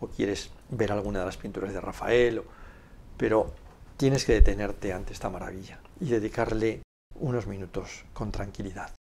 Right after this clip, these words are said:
y ver esta extraordinaria creación que simboliza de un modo único lo mejor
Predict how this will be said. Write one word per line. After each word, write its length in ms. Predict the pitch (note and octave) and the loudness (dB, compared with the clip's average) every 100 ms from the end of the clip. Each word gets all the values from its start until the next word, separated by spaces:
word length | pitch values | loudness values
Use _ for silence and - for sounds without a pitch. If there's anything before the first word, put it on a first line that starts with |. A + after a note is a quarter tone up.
| _ _ _ - - | _ _ _ -16 -6
y 100 | C3+ | -2
ver 120 | G#2+ | 2
esta 380 | - - A#2 A2+ - _ _ | 4 4 2 -2 -10 _ _
extraordinaria 640 | - A2 A2 G#2 A#2 C#3 C#3 | -4 0 4 4 4 2 4
creación 480 | A#2 G2 B2+ A2 | 2 2 0 0
que 100 | G#2+ | -2
simboliza 520 | - - F#2+ G#2 B2 C3 | -6 -4 -4 -4 -2 -2
de 60 | |
un 120 | A#2+ | -2
modo 340 | A#2 A2+ G#2 - | 0 2 2 0
único 540 | - D3+ D3+ C#3+ D#3+ E3 - - - - - - | 2 2 2 0 -2 -2 -10 -20 -18 -18 -20 -8
lo 120 | - | -4
mejor 320 | G#2 G2 A2 | -2 -2 -2